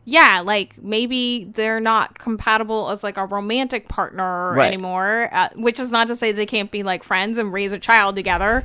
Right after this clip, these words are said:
Speaker 2: Yeah.
Speaker 1: It's just, you know, he might wanna go date men.
Speaker 2: Yeah.
Speaker 1: Sounds like that's what it is. But of
Speaker 2: Mm-hmm.
Speaker 1: course, I don't know.
Speaker 2: Yeah.
Speaker 1: Like, ugh,
Speaker 2: All of this
Speaker 1: ugh,
Speaker 2: is upsetting. All of this is
Speaker 1: ugh.
Speaker 2: upset-, yeah.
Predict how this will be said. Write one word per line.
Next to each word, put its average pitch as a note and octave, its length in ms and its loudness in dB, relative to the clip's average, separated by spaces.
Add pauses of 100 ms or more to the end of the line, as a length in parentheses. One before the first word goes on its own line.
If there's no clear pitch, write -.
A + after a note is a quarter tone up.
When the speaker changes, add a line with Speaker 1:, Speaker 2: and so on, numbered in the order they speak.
Speaker 2:
Yeah. C3 300 6
Speaker 1:
It's A3 260 0
just, G#3 440 -2 (240)
you A#3 160 -4
know, G3+ 240 0
he G#3+ 160 -8
might G#3 260 -2
wanna A3 300 -2
go G#3 340 -2
date G#3+ 400 -6
men. A3 480 -2
Speaker 2:
Yeah. D#3 220 2 (400)
Speaker 1:
Sounds G3+ 260 -6
like G#3+ 220 -2
that's A3 200 -2
what A#3 140 -2
it B3 120 -4
is. G3 280 -2
But D3 140 4
of B2+ 60 2
Speaker 2:
Mm-hmm. A#2+ 80 2
Speaker 1:
course, - 180 0
I D4+ 160 4
don't E4 160 2
know. G#3 160 2
Speaker 2:
Yeah. C4+ 60 4
Speaker 1:
Like, B3+ 200 4
ugh, D#4+ 420 10
Speaker 2:
All C3+ 160 8
of D3 120 8
this D3 100 6
Speaker 1:
ugh, C#3 60 2
Speaker 2:
is A#2+ 80 2
upsetting. A#2 360 4
All C#3+ 300 8
of B2+ 80 6
this C3 80 4
is B2+ 160 2
Speaker 1:
ugh. B2 60 6
Speaker 2:
upset-, - 240 -4
yeah. C3 240 4